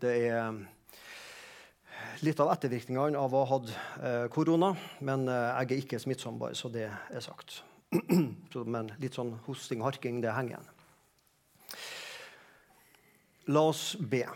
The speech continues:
Kjære Herre Jesus Kristus, <clears throat> vi takker deg for, eh, gode forbilder i Bibelen.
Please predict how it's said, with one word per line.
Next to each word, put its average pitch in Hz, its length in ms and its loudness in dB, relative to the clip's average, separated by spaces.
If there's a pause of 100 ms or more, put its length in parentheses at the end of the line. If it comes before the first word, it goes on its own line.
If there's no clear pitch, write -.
(300)
Kjære 160 460 6
Herre 160 160 8
Jesus 160 260 0
Kristus, 175 520 4 (500)
<clears throat> 170 500 4
vi 135 80 2
takker 160 320 4
deg 135 200 10
for, 135 280 4
eh, 131 380 6 (920)
gode 202 360 6
forbilder 147 760 4
i 185 120 4
Bibelen. 165 380 4